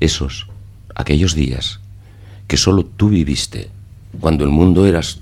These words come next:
tú y cuando le hablabas contando confidencias detrás de una sonrisa, sentada en el balcón del desayuno, abierta a la emoción del aire nuevo que empujaba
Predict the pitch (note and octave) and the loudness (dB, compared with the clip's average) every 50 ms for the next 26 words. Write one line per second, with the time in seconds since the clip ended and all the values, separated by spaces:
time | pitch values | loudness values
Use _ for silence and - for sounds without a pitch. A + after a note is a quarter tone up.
0 | - - A2 A2+ G#2 - - - - - - - - - - - F2 D#2 - C#2+ | -4 -2 0 0 0 -2 -8 -18 -20 -20 -20 -20 -20 -20 -8 -6 -4 -4 -2 -2
1 | C#2+ C#2 C#2+ C#2+ C2+ B1+ B1+ C#2 E2 F#2 F2+ - - - - - - - - - | 0 0 0 0 0 0 0 0 2 2 0 0 -4 -6 -8 -8 -8 -10 -4 0
2 | - E2+ F2 D#2 C2+ C2+ C2 - C#2+ C2 C2 - C#2+ C#2 B1 D2+ E2+ E2+ D2 B1+ | 2 4 4 4 2 0 -2 -2 -4 -4 -4 -4 -4 -2 2 4 4 4 2 0
3 | - C#2+ C2 C2+ B1 C2 C2 - C2+ D#2+ D#2 C#2+ - D2+ C#2+ C#2+ C2+ B1+ - C#2+ | -4 -6 -6 -6 -6 -6 -6 -4 -2 0 0 0 0 0 -2 0 -2 -2 -2 -2
4 | C2+ - C#2 C#2+ C#2 - B1+ C2 C2 - - - - - - - - - - - | -2 0 0 -2 -2 -2 -2 -4 -6 -8 -12 -18 -20 -20 -18 -18 -18 -20 -20 -20
5 | - - - - - - - - - - - - - - - D#2 D#2+ C#2+ B1+ B1 | -20 -20 -20 -20 -20 -20 -20 -18 -12 -6 -6 -4 -4 -2 -2 -2 -2 -2 -2 -4
6 | A#1+ A1+ A1+ A1+ A#1 - - - - - B1+ B1 A#1+ B1 A#1+ C2 C2 - C2+ C2 | -4 -4 -6 -6 -6 -8 -8 -6 -4 -4 -4 -4 -4 -6 -6 -6 -4 -4 -4 -2
7 | B1+ C#2 C2+ C2 B1+ B1+ B1+ - - - - - - - - - - - C2 C2 | -2 -2 0 0 -2 -2 -4 -8 -12 -18 -20 -20 -20 -20 -20 -12 -8 -4 0 2
8 | D2 E2+ F2 D2+ - - B1+ B1+ - - - - - - - - - - - - | 4 4 4 4 2 -4 -6 -8 -10 -12 -16 -18 -18 -18 -20 -20 -18 -12 -8 -6
9 | B1+ B1 B1 C2 - - - E2 D2+ C#2+ C2+ C2 C2+ - - - - - - - | -4 -4 -4 -4 -4 -2 0 2 2 2 2 0 -4 -6 -10 -14 -18 -18 -18 -18
10 | - - - - - - C#2 B1 C#2 E2 F2+ F#2 F2+ D#2 C#2+ C2 B1+ - - - | -18 -20 -18 -6 -2 -2 0 2 2 2 4 4 4 2 2 0 -2 -6 -8 -10
11 | - - - - - - - - C#2 - - D2+ D2+ C#2 C2+ C2+ - | -12 -14 -12 -10 -10 -10 -8 -8 -8 -6 -2 -2 -2 -2 -4 -8 -12